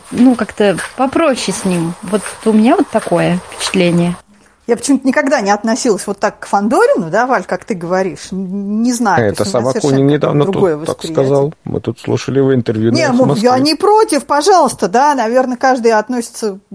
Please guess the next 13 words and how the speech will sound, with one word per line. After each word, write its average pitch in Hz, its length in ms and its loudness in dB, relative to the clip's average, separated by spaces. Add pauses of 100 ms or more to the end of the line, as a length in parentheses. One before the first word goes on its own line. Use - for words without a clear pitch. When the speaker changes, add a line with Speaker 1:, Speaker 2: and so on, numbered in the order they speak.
(200)
Speaker 2:
по-разному, 208 600 0
да. 208 200 -2 (260)
Мы 240 120 2
же 277 100 0
и 262 60 -2
к 233 40 0
живым 381 300 2
людям 240 240 2
с - 100 -6
вами 208 220 -2
можем 202 260 -2
относиться - 480 -6
по-разному. 151 680 -4